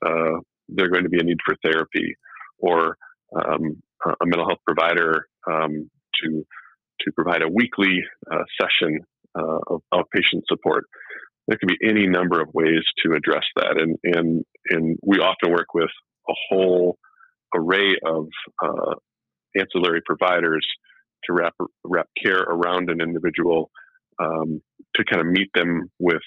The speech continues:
all the needs that they have. Could be a housing need, could be an employment need, uh, you know, could be a, a, a, a challenge with grief that's, uh, short-term temporary, um, could be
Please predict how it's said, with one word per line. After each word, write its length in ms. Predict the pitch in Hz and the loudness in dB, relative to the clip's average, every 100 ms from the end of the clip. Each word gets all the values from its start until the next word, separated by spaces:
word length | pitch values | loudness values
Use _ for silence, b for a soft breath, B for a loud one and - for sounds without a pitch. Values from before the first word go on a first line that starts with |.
| - | -6
all 280 | - 120 117 | 0 2 2
the 80 | 85 | 0
needs 240 | 80 80 78 _ | -4 -6 -10 _
that 80 | - | -12
they 60 | 87 82 | -10 -8
have. 120 | 82 - | -8 -8
Could 160 | - 80 | -10 -8
be 180 | 87 82 | -6 -4
a 160 | 78 87 _ _ _ _ _ _ _ _ _ | -4 -6 _ _ _ _ _ _ _ _ _
housing 420 | - 101 - 101 | -2 0 0 0
need, 220 | 95 98 - | 2 0 -2
could 140 | - 85 | -6 -4
be 100 | 82 | -2
an 80 | |
employment 500 | 78 - 107 104 101 | -4 -2 2 2 0
need, 280 | 101 98 101 - _ _ _ _ - | 0 0 0 -4 _ _ _ _ -12
uh, 220 | 80 76 - _ _ - - | -8 -8 -10 _ _ -12 -4
you 80 | 78 | -2
know, 60 | - | -2
could 140 | - | -4
be 140 | 82 80 | 0 2
a, 80 | 80 - | 0 -2
a, 40 | 90 - 87 | -4 -4 -8
a, 340 | - - - | -8 -8 -6
a 160 | 78 78 - | -4 -4 -2
challenge 300 | - 92 90 | 0 2 2
with 120 | 80 | -2
grief 300 | - 101 107 - | 0 2 2 0
that's, 140 | 85 85 - - _ 90 | -2 -2 -6 -12 _ -4
uh, 200 | 85 82 - - | -2 -4 -4 -2
short-term 380 | - - 92 80 - | 0 0 0 0 0
temporary, 600 | 120 113 110 107 107 - B B B _ - | 0 2 2 2 0 -4 B B B _ -8
um, 340 | 78 76 80 - - | -6 -4 -6 -12 -8
could 180 | 95 92 | -6 -2
be 300 | 95 90 | 0 2